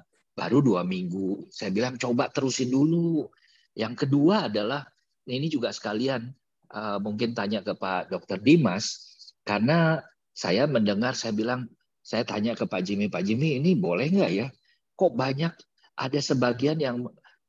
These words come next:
mengeluh dikasih dua itu tidak, tidak begitu terasa efeknya. Udah dua bulan nih," kata Pak Jimmy bilang, "Coba deh sekarang ditambah dua lagi, dua pagi, dua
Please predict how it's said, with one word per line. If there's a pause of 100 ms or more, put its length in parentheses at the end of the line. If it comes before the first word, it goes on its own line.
mengeluh (320)
dikasih
dua
itu
tidak,
tidak (480)
begitu
terasa
efeknya. (400)
Udah
dua
bulan
nih,"
kata (440)
Pak
Jimmy
bilang,
"Coba
deh
sekarang (640)
ditambah
dua
lagi,
dua
pagi,
dua